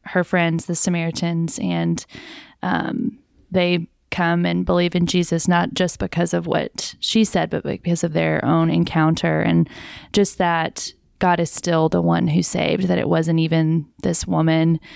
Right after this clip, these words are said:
who, um, it wasn't even just her story, that it was still God who is the main character of the story. And I think a lot of times I put a lot of pressure on myself when I want to share the gospel of, like, "Oh, I'm gonna say it right or say it wrong, and it's gonna be my story that changes them." And in some way, maybe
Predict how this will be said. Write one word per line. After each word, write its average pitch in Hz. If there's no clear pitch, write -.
who, 170
um, -
it 170
wasn't 170
even 165
just 156
her 170
story, -
that 170
it -
was 170
still -
God -
who 165
is 180
the 175
main 165
character -
of 175
the 190
story. -
And -
I -
think 170
a 160
lot 156
of 156
times 156
I 185
put 175
a -
lot 170
of 165
pressure 202
on 220
myself 220
when 220
I 214
want 208
to 214
share 208
the 196
gospel 196
of, 190
like, 175
"Oh, 180
I'm 175
gonna 180
say 180
it -
right 175
or 160
say 185
it -
wrong, 170
and 160
it's 185
gonna 180
be 170
my 165
story 165
that 156
changes 175
them." 247
And 185
in 165
some 165
way, 170
maybe 170